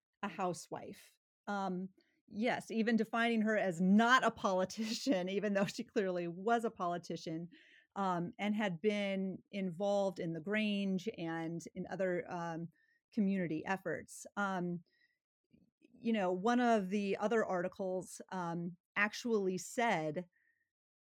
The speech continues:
quote, "The only woman member of the legislature today diverted the attention of the assembly from weighty matters of the state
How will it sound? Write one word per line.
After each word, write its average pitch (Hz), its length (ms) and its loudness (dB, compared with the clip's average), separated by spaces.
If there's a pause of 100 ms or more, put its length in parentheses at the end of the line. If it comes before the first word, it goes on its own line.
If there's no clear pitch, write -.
(420)
quote, 185 380 0
"The 202 180 -2
only 247 380 4
woman 226 420 6
member 214 340 4
of 190 160 -4
the 196 120 -4
legislature 185 1000 -4
today 190 520 4
diverted 202 680 4
the 240 140 4
attention 247 540 2
of 196 100 -2
the 208 120 2
assembly 208 520 2
from 196 340 0
weighty 220 360 4
matters 202 520 4
of 180 220 -4
the 202 80 -2
state - 640 -6